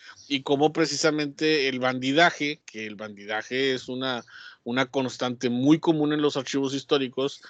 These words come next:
empieza a desaparecer precisamente por esa transformación y cómo los bandidos se convierten precisamente en eso. Entonces,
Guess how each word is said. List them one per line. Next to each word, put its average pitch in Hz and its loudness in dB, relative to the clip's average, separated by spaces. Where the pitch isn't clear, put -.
empieza 131 4
a 147 8
desaparecer 143 2
precisamente 131 -6
por 120 -8
esa - -8
transformación 135 -8
y 127 -8
cómo 139 4
los 156 6
bandidos 135 2
se 143 -2
convierten 127 -2
precisamente 117 -10
en 135 -4
eso. 143 -8
Entonces, 143 -2